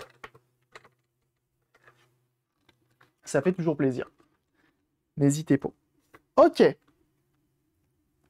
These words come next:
Ça c'est open. Ça c'est on. Ah oui, mais si tu on là, tu on là, tu on là. Ok. Ça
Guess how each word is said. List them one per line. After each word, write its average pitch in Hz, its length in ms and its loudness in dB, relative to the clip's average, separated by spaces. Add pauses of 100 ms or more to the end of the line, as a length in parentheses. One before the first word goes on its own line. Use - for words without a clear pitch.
(1800)
Ça 151 80 -2
c'est 143 140 -2
open. 127 380 -2 (240)
Ça - 140 -4
c'est - 220 -6
on. 180 320 0 (1700)
Ah 143 100 2
oui, 120 160 -2
mais 92 120 -8 (260)
si - 180 -12
tu - 220 -10
on 143 180 -2
là, 143 180 0 (300)
tu 151 120 -8
on 135 120 -2
là, 156 380 0 (540)
tu 160 80 0
on 151 40 0
là. 120 220 -10 (1500)
Ok. - 260 -8
Ça 139 920 6